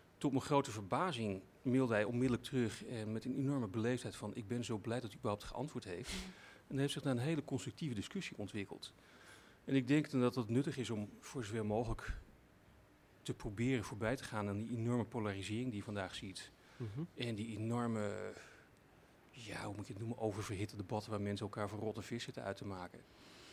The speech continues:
Speaker 1: Het is een heel duidelijk niet polemisch boek ge-, geworden. En ik, ik probeer net ook een aantal persoonlijke herinneringen te beschrijven aan momenten dat ik op reis in de islamitische wereld seksualiteit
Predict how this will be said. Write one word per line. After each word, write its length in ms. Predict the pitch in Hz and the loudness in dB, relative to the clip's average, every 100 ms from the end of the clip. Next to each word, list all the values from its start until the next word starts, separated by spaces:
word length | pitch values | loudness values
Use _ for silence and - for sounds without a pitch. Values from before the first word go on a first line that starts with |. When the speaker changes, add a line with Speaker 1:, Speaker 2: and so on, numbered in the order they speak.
| - | -4
Speaker 1:
Het 140 | 139 | -2
is 80 | 127 | 2
een 60 | 127 | 6
heel 120 | 143 | 6
duidelijk 320 | 123 123 107 | 6 2 0
niet 220 | 110 139 | -2 -2
polemisch 460 | - 120 120 117 95 | 0 2 4 4 0
boek 160 | 113 - | -4 -6
ge-, 460 | - 120 104 98 90 | -6 -2 0 -2 -4
geworden. 500 | - 95 98 92 90 - - - - - - - | -6 -2 0 -2 -6 -14 -20 -20 -20 -20 -10 0
En 260 | 123 113 | 4 4
ik, 220 | 110 - - | 2 -2 -10
ik 140 | - | -10
probeer 340 | - 120 117 113 | -4 0 2 4
net 180 | 101 95 | 4 0
ook 180 | - - | -4 -6
een 80 | 117 | -4
aantal 160 | 104 | -4
persoonlijke 460 | - - 110 104 101 | -4 0 2 2 2
herinneringen 520 | 104 107 107 104 104 | 2 4 6 6 4
te 80 | - | 2
beschrijven 520 | 101 - 107 101 110 | -4 2 4 4 2
aan 280 | 101 98 95 - - - - - - | -2 0 -2 -6 -10 -10 -8 -10 -2
momenten 440 | 113 113 110 98 | 4 8 8 6
dat 120 | 110 | 2
ik 100 | - | 2
op 100 | 113 | 2
reis 320 | - 104 107 104 | 2 4 4 2
in 80 | |
de 60 | 98 | -2
islamitische 380 | 95 101 104 98 | -4 -6 -6 -2
wereld 340 | 101 95 - - | 0 -2 -6 -12
seksualiteit 840 | - 107 - 98 - 101 - - | -6 -6 -4 -8 -4 -4 -4 -8